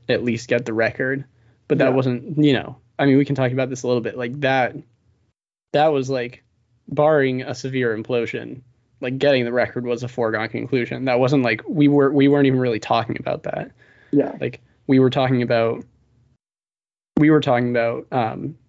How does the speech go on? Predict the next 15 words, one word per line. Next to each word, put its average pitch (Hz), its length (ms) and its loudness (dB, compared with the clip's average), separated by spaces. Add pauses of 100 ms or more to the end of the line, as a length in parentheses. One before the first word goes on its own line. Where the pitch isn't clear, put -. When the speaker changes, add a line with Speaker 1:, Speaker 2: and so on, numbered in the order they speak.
(140)
Speaker 1:
okay, 123 460 -2 (280)
on 139 160 2
a 123 60 2
good 120 260 0
day, 120 440 -6 (680)
what's 123 240 0
a, 120 220 -2
what's 127 260 -2
a 127 60 -2
reasonable 117 720 -4 (120)
time 113 260 -2
to 117 40 -4
try 117 220 0
to 120 80 0
hit 113 280 -2